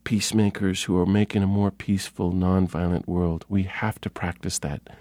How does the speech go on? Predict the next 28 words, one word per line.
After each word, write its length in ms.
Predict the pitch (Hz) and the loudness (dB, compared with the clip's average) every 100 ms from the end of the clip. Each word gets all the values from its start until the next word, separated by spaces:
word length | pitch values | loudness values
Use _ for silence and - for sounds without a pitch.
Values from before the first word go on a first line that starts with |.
| - _ | -20 _
within 380 | 95 - - 135 | -6 -2 6 8
our 200 | 160 135 - | 8 4 2
own 400 | 117 117 117 - - - - | 2 2 0 -4 -14 -16 -2
souls 680 | - - 98 95 87 80 | 2 4 4 2 0 -4
and 220 | 73 78 78 | -4 -4 -4
lives. 560 | 82 87 73 65 - - - _ _ _ _ _ _ _ _ | -2 -2 -2 -8 -12 -14 -20 _ _ _ _ _ _ _ _
I 80 | 113 | 0
think 200 | 165 143 | 4 4
a 60 | 110 | 4
deeper 540 | 78 110 120 123 82 | 0 2 4 4 -2
question 600 | - 73 - - - 65 | -8 -10 -10 -12 -10 -10
is 160 | 64 - | -10 -10
about 300 | - 76 - _ _ | -10 -10 -14 _ _
getting 360 | 104 90 80 78 | -4 -4 -6 -6
better. 520 | 95 90 92 69 - _ _ _ _ | -4 -4 -4 -8 -14 _ _ _ _
And 220 | 90 87 - | -8 -6 -4
I 240 | 101 107 | 0 0
think 260 | 104 95 76 - - | 0 -4 -6 -6 0
all 480 | 107 123 139 151 | 4 6 6 4
the 80 | 156 | 2
major 380 | 143 139 135 147 | 0 0 -2 -4
religions, 640 | 135 104 90 101 101 - | -4 -4 -6 -6 -8 -8
to 120 | - 104 | -2 4
me, 220 | 127 170 | 4 4
they're 200 | 113 87 | 2 2
all 140 | 92 | 2
about 280 | 90 95 80 | 4 2 2
nonviolence. 800 | 92 95 101 123 160 - - | 0 2 2 2 0 -4 -10